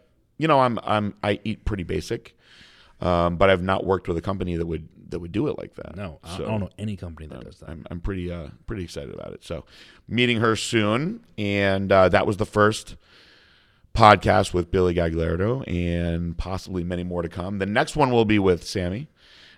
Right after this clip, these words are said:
Speaker 1: and I encourage you guys to let us know what you thought about the differences between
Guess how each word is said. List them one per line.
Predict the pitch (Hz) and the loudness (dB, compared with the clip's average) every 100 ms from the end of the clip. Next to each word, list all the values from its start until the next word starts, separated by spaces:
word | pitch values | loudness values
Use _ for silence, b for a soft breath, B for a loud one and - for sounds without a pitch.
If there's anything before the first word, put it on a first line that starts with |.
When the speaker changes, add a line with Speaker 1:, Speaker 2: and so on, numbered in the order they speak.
| b | b
Speaker 1:
and | 90 92 | 0 2
I | 90 | 2
encourage | 90 85 - 107 104 85 | 0 -2 -2 0 0 -2
you | 98 | -2
guys | 90 90 87 85 85 - | 2 4 4 0 -4 -8
to | 92 92 90 87 85 85 85 b b b b b b | -4 -2 0 0 -2 -2 -6 b b b b b b
let | 90 113 113 | 2 6 8
us | 110 107 | 6 4
know | 104 98 | 6 6
what | 113 98 | 6 2
you | 90 | 0
thought | - 95 | 0 0
about | 95 87 | 0 -2
the | |
differences | 85 87 90 107 110 | -4 -4 -6 -6 -8
between | 107 101 107 107 113 | -8 -10 -8 -8 -8